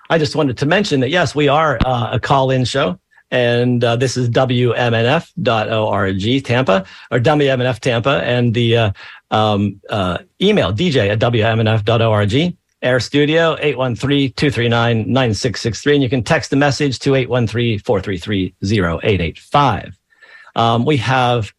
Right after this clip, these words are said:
a, um, email from David, and David has a question. He says, "I'm surprised there are not more stories on this locally, but did you know about the blue-green algae bloom under, in the Hillsborough River near Lettuce Lake Park near I seventy-five and Fletcher and Tampa?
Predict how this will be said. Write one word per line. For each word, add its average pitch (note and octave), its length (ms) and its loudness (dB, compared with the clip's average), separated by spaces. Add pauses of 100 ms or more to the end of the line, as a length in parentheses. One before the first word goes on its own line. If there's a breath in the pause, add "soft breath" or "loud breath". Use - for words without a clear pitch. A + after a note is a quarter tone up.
a, A2 520 0 (480 loud breath)
um, F2 920 -4
email G3 360 0 (320)
from F2+ 640 -6 (260)
David, E3+ 380 0 (480)
and F#2 300 -4 (320)
David C3+ 400 0
has G#2+ 160 -2
a - 20 -6
question. B2+ 480 0
He A2+ 80 2
says, A#2+ 300 0
"I'm D#3+ 100 0
surprised G3+ 400 0
there E3+ 80 2
are D#3 40 2
not D#3 340 0 (220 loud breath)
more D3+ 280 0
stories C#3+ 480 -2
on C3 100 -2
this B2 140 -4
locally, C3+ 300 -2
but G2+ 140 -6
did B2+ 180 -2
you G3 60 0
know C#3+ 180 2
about A#2+ 240 0
the - 80 -4
blue-green D#3 340 0
algae C#3 240 2
bloom B2+ 340 0
under, D#3 440 0 (100)
in F3+ 140 2
the E3+ 80 2
Hillsborough D#3 400 2
River C3+ 340 0 (240 loud breath)
near C#3+ 260 2
Lettuce D3 380 0
Lake C#3 280 -4
Park C#3+ 280 0
near C3 140 2
I C3 100 2
seventy-five A#2 800 -2
and G#2 140 -4
Fletcher C#3 460 -2
and A2 160 -4
Tampa? A2+ 420 -2